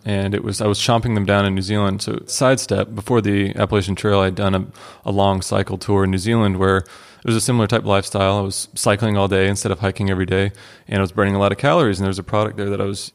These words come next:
eating a lot of, and it was a heavy calorie kind of complete meal bar kind of concept. And I came back to the States, and when I was hiking the Appalachian Trail, it wasn't there. So I started kind of thinking about, well, could I make this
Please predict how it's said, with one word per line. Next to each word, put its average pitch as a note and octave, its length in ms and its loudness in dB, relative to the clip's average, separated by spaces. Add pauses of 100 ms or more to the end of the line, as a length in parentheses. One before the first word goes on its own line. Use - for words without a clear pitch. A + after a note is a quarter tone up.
eating C#3+ 240 2
a F#2 60 0
lot F#2+ 260 2
of, G2+ 340 -6
and G2+ 200 -2
it G2+ 80 -2
was G2 160 -4
a G2 420 -4 (100)
heavy A#2+ 460 -2
calorie G#2 540 2
kind G2+ 240 2
of F#2+ 180 -4 (380)
complete A#2+ 400 -2
meal G#2+ 320 4
bar F#2+ 420 4
kind G2 240 -2
of - 380 -8
concept. G#2 600 0 (520)
And F#2+ 480 0
I A2+ 60 -6
came A2 180 -2
back G2+ 80 0
to G2+ 80 -4
the G2 40 -2
States, F3 300 0
and G#2+ 80 0
when G#2 80 2
I G2 40 4
was F#2+ 100 -2
hiking G2+ 160 2
the F#2+ 80 0
Appalachian G2 320 -6
Trail, C3 260 2
it G2+ 80 -2
wasn't F#2+ 320 0
there. B2 520 2
So - 120 -8
I G2+ 60 -4
started G#2 260 0
kind G#2 160 0
of F#2+ 80 -4
thinking G#2+ 340 -2
about, G2 240 -4
well, G2+ 140 0
could G2 160 -4
I F#2+ 60 2
make F#2+ 240 -4
this - 280 -6